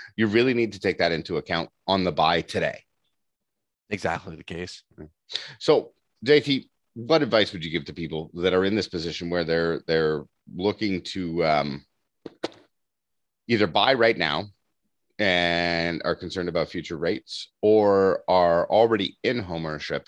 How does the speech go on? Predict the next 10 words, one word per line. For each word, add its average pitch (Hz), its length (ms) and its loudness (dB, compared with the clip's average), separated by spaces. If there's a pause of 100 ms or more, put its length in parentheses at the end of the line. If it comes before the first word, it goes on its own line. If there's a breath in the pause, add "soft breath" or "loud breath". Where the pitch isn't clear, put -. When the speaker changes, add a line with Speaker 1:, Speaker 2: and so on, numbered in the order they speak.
(140)
Speaker 1:
and 80 560 -2
maybe 80 260 -6 (240)
about 87 280 0
to 73 80 -14
refinance 85 800 -4 (420 soft breath)
and 71 720 -8 (260)
concerned 85 320 -6
about 69 200 -4
future - 260 -12
rates? - 420 -10